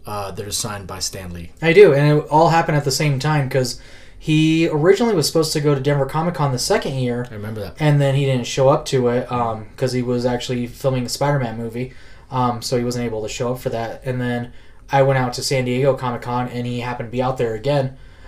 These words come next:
Speaker 2: But then I missed him 'cause he w-, canceled 'cause he was sick.
Speaker 1: Yeah.
Speaker 2: And so the last time, it was, like, a couple, two or three years ago, he was at Denver Comic Con again. And so that's when I finally actually got to meet him, and it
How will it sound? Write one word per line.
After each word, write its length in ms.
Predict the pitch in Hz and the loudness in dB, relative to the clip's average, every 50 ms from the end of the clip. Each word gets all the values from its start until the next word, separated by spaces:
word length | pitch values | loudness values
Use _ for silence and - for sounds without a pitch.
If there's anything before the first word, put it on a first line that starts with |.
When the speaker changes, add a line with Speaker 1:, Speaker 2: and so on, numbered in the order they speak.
| - - - | -18 -14 -10
Speaker 2:
But 480 | 147 139 131 - 151 139 135 135 127 110 | -8 -4 4 6 8 8 8 6 4 2
then 120 | - 135 | 0 2
I 80 | 123 120 | 2 2
missed 300 | 123 131 143 147 143 - | 2 2 2 2 2 0
him 120 | 139 127 | -2 -2
'cause 180 | 127 135 123 113 | -2 -2 -2 -2
he 80 | 123 120 | -2 -4
w-, 200 | 120 123 120 - - - | -4 -6 -6 -8 -14 -10
canceled 460 | - - 151 143 139 131 - 131 123 - | -4 0 2 2 2 0 -2 -4 -6 -6
'cause 120 | 127 113 | -6 -8
he 40 | 117 | -8
was 160 | 104 104 - | -8 -10 0
sick. 400 | - 208 208 185 180 - - - - | 4 6 8 8 6 4 -2 -12 -14
Speaker 1:
Yeah. 180 | - 101 101 101 - - - - - - | -12 -12 -12 -12 -14 -18 -20 -20 -14 -2
Speaker 2:
And 260 | 156 151 143 143 139 | 2 4 4 4 4
so 320 | 131 - 147 139 135 131 127 | 2 4 8 8 8 8 8
the 100 | 127 127 | 6 4
last 360 | 127 135 135 131 131 131 - | 4 4 4 4 2 0 -2
time, 380 | - 135 131 127 127 123 123 127 | 0 0 0 0 0 -2 -4 -6
it 80 | 117 | -6
was, 320 | 117 120 123 127 123 117 117 | -4 -4 -2 -2 -2 -4 -4
like, 180 | 120 120 113 | -4 -4 -6
a 60 | - | -6
couple, 260 | - 139 131 - 120 113 | -8 -8 -6 -4 -6 -6
two 240 | - - - 139 | -6 -4 -2 -2
or 60 | 127 123 | -2 -2
three 180 | - 123 117 | -4 -4 -4
years 200 | 117 127 135 135 | -2 -2 -2 -2
ago, 180 | 131 123 120 117 | 0 -2 -2 0
he 100 | 120 123 | -2 -2
was 220 | 120 123 117 117 | -4 -4 -4 -4
at 180 | 120 117 113 110 | -4 -4 0 2
Denver 220 | 131 143 156 156 | 2 2 2 0
Comic 260 | 147 139 127 120 120 | 0 -2 -2 -2 -4
Con 160 | - 131 123 120 | -4 -4 -4 -4
again. 420 | 120 113 127 135 139 135 131 131 - - - - - - - - - | -4 -2 -2 0 0 0 -2 -4 -8 -12 -16 -16 -18 -18 -18 -8 -2
And 560 | 147 139 135 131 127 123 123 120 117 113 104 - - - - - - - - | 2 2 4 4 2 2 0 -2 -4 -8 -10 -14 -18 -20 -20 -20 -20 -20 -14
so 160 | - - - 147 | -10 -6 0 2
that's 240 | 139 135 131 131 | 4 4 4 2
when 100 | - 131 | 0 -2
I 60 | 123 120 | -2 -2
finally 320 | - 139 127 120 120 117 | -2 -4 -4 -4 -4 -4
actually 240 | 113 113 - - 131 | -6 -6 -8 -8 -6
got 160 | 117 113 110 - | -6 -6 -6 -6
to 60 | 117 | -8
meet 220 | 117 123 127 123 | -6 -4 -4 -4
him, 100 | 120 113 | -4 -4
and 140 | 113 117 113 | -6 -8 -8
it 240 | 117 - - 131 | -8 -8 -8 -10